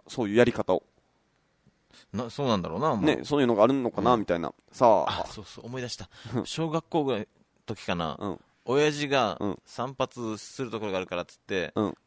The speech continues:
Speaker 2: 一緒に行ったのよ。
Speaker 1: うん。
Speaker 2: <laughs> で、あの、親父終わって、
Speaker 1: うん。
Speaker 2: <laughs> で、俺行ったのよ。
Speaker 1: はいはい。
Speaker 2: でしたら、このマッサージというか、シャンプー？
Speaker 1: はい。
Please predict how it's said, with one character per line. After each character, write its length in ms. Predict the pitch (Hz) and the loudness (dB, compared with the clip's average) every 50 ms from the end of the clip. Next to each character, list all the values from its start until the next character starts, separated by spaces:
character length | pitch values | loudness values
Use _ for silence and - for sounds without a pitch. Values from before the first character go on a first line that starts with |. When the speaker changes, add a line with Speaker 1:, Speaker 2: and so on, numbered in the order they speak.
| _ _ - | _ _ -12
Speaker 2:
一 80 | 120 - | -8 -6
緒 160 | - - 147 | -6 -4 -4
に 120 | 123 120 | -6 -8
行 40 | - | -8
っ 20 | |
た 160 | _ - 147 120 | _ -4 -2 -2
の 80 | 95 | -2
よ。 140 | 85 76 73 _ | -4 -6 -4 _
Speaker 1:
う 80 | - 120 | 2 2
ん。 240 | 110 101 80 - - _ _ _ _ _ _ - | 2 2 0 -2 -8 _ _ _ _ _ _ 0
Speaker 2:
<laughs> 480 | - - - 587 640 605 151 139 - - | 0 0 0 -2 -6 -8 -8 -6 -4 -4
で、 180 | 165 - - _ _ _ _ _ _ _ _ _ - - - _ _ _ _ _ _ _ _ _ _ _ _ _ _ _ _ _ _ _ _ _ _ | -4 -6 -6 _ _ _ _ _ _ _ _ _ -20 -20 -20 _ _ _ _ _ _ _ _ _ _ _ _ _ _ _ _ _ _ _ _ _ _
あ 120 | - 110 | -4 -2
の、 380 | 110 107 104 101 98 95 92 - 85 - _ _ _ _ _ _ _ _ _ _ _ _ _ _ _ _ _ _ _ _ _ _ _ _ _ _ _ _ | -2 -2 -4 -4 -6 -6 -8 -12 -16 -20 _ _ _ _ _ _ _ _ _ _ _ _ _ _ _ _ _ _ _ _ _ _ _ _ _ _ _ _
親 200 | - 110 120 123 | -4 -4 -4 -4
父 120 | 117 104 110 | -4 -6 -8
終 100 | 90 107 | -6 -4
わ 100 | 107 107 | -4 -4
っ 40 | - | -6
て、 400 | _ _ - 107 95 90 73 - | _ _ -2 -2 0 0 -2 -4
Speaker 1:
う 60 | - 104 | -6 -6
ん。 100 | 90 - - - - - - - - - - - - - | -6 -8 -12 -20 -20 -20 -20 -20 -20 -20 -20 -20 -18 -16
Speaker 2:
<laughs> 160 | - 220 - | -16 -14 -12
で、 180 | - - - - - 220 - _ - - - - - - _ _ _ _ _ _ _ _ _ _ - | -12 -10 -10 -12 -12 -14 -16 _ -20 -20 -20 -20 -20 -20 _ _ _ _ _ _ _ _ _ _ -8
俺 240 | 110 117 117 113 107 | -6 -4 -4 -4 -4
行 100 | 110 107 | -6 -8
っ 40 | - | -6
た 140 | - 117 98 | -6 -4 -4
の 100 | 87 80 | -4 -6
よ。 120 | 71 - - | -10 -12 -8
Speaker 1:
は 140 | - 107 98 | -4 -4 -2
い 40 | 101 | -2
は 140 | 104 90 | -2 -6
い。 40 | - - _ _ _ _ | -8 -8 _ _ _ _
Speaker 2:
で 80 | 85 - | -14 -12
し 80 | - | -8
た 120 | - 120 101 | -4 -4 -4
ら、 120 | 98 92 | -4 -6
こ 180 | - - - 98 | -8 -10 -8 -6
の 100 | 92 90 | -6 -4
マ 140 | 101 113 | -4 -4
ッ 20 | 120 | -4
サ 200 | - - - 143 | -4 -4 -4 -4
ー 60 | 139 | -4
ジ 80 | 123 - | -6 -8
と 60 | 113 | -12
い 20 | |
う 20 | 95 | -10
か、 120 | - 90 | -10 -8
シ 140 | - - 151 | -6 -4 -2
ャ 80 | 170 180 | -2 -4
ン 60 | 165 | -4
プ 300 | - _ - 87 87 92 | -8 _ -10 -8 -8 -6
ー？ 20 | |
Speaker 1:
は 160 | - - 107 92 | -2 -2 -2 -2
い。 80 | - | -2